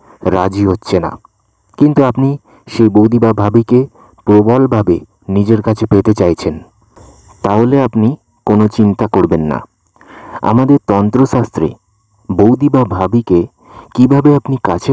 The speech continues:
পাবেন, তার একটি শক্তিশালী উপায় রয়েছে। আপনাকে করে নিতে হবে বশীকরণ তন্ত্র। এমন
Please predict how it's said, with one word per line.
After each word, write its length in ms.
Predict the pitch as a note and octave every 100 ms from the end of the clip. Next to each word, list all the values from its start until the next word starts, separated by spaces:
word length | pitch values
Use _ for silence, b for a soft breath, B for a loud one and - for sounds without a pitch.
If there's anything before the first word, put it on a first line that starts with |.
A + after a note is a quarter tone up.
| C3+
পাবেন, 240 | A#2+ G2 B2 - _ _ -
তার 160 | G#2 A2+
একটি 160 | - A2 -
শক্তিশালী 540 | A2 - B2+ B2+ A#2 G2+
উপায় 220 | F#2 F2 E2
রয়েছে। 300 | D2+ - - - _ _ _ B B B B -
আপনাকে 380 | G2+ C#3 C#3+ D3+ C#3
করে 160 | G#2+ G#2
নিতে 240 | C3 B2 G#2+
হবে 200 | F#2 F#2+ A2 _ - F2
বশীকরণ 560 | G2 G#2 C3+ B2 A#2 A2 F2+
তন্ত্র। 260 | D#2+ D2 - - _ _ _ _ B B B G#2
এমন 180 | C3+